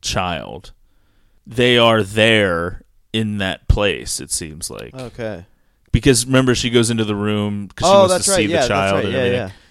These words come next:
Speaker 1: So you, these, these are, like, a lot of, like, conclusions you have to kinda either jump to or, you know, read about online later because
Speaker 2: Right.
Speaker 1: it's not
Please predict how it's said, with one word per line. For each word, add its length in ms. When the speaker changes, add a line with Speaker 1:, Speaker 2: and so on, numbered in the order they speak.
Speaker 1:
So 140
you, 240
these, 260
these 340
are, 120
like, 180
a 60
lot 260
of, 80
like, 160
conclusions 760
you 80
have 100
to 80
kinda 260
either 300
jump 340
to 420
or, 580
you 120
know, 140
read 320
about 300
online 500
later 320
because 220
Speaker 2:
Right. 80
Speaker 1:
it's 120
not 220